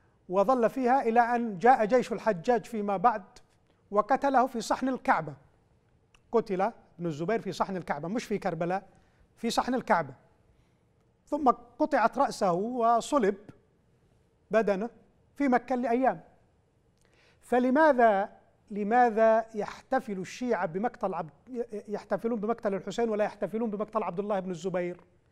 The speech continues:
مع أنه الاثنين قاتلوا نفس ال-، نفس ال-، نظام الحكم ولنفس القضية. ما الفرق؟ ما الفرق بين مقتل الحسين ومقتل عبد الله بن الزبير؟ على الأقل عبد الله بن الزبير قتل في صحن الكعبة، أظن هذه رمزيتها أعلى.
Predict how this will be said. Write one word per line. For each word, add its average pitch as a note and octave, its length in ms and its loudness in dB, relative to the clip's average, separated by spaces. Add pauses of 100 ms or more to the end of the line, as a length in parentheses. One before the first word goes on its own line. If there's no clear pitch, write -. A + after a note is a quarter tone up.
(320)
مع F#3 260 0
أنه A3 120 -2
الاثنين G#3+ 300 -2
قاتلوا A#3 420 2
نفس C#4 260 4
ال-، F#3 200 -2 (540)
نفس A#3+ 320 -2
ال-، E3+ 460 -2 (240)
نظام G3 260 6
الحكم - 360 -6 (840)
ولنفس B3+ 420 4
القضية. F3+ 500 2 (720)
ما C4 100 2
الفرق؟ A3+ 420 2 (680)
ما G#3+ 120 4
الفرق D4+ 340 2
بين A#3+ 180 2
مقتل C4 300 0
الحسين A#3 440 2
ومقتل C4 360 0
عبد G#3+ 180 -2
الله B3 160 4
بن A3+ 120 -2
الزبير؟ G#3 420 -2
على B3 180 4
الأقل C4 360 2
عبد A3+ 140 0
الله B3+ 120 0
بن G#3+ 60 -4
الزبير G#3+ 280 0
قتل C#4 280 -4
في B3 100 -6
صحن A#3 220 -4
الكعبة، F3 380 -2 (320)
أظن A#3 200 2
هذه A#3 180 4
رمزيتها B3 640 2
أعلى. G3+ 260 0